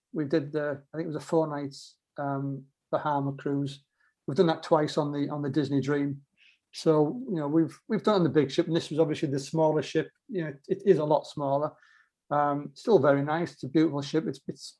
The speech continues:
you can clearly see they've been doing the work on it when it's been, um, out of commission for, for fifteen months. They've obviously been painting it and changing things, and you've all got, um,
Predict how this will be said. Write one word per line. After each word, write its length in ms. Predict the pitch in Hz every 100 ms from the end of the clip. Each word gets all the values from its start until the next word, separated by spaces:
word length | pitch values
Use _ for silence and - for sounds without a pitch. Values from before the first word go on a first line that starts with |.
| _
you 100 | 175
can 140 | 196 160
clearly 300 | 185 160 143
see 200 | - 160
they've 160 | 147
been 200 | 160 143
doing 200 | 156 151
the 60 | 139
work 320 | 147 156 156
on 100 | 139
it 80 | 143
when 140 | 147
it's 120 | 143
been, 420 | - 147 139 135 135 _ _ - _
um, 440 | 143 143 139 143 139 -
out 140 | 156 151
of 140 | 135
commission 420 | - 151 156 151
for, 300 | 135 147 139 - _
for 100 | -
fifteen 460 | 139 156 - 147 139
months. 280 | 151 147 -
They've 200 | 143 - _ - - _ -
obviously 280 | 147 147
been 240 | 147 151 139
painting 400 | 151 156 156 147
it 100 | 147
and 180 | 139 135
changing 420 | 160 156 147 139
things, 400 | 156 151 147 135
and 200 | 135 131 _ _ _ _ _ -
you've 140 | 147
all 240 | 156 147
got, 200 | 135 147 143 - - -
um, 720 | 151 147 147 143 143 139 139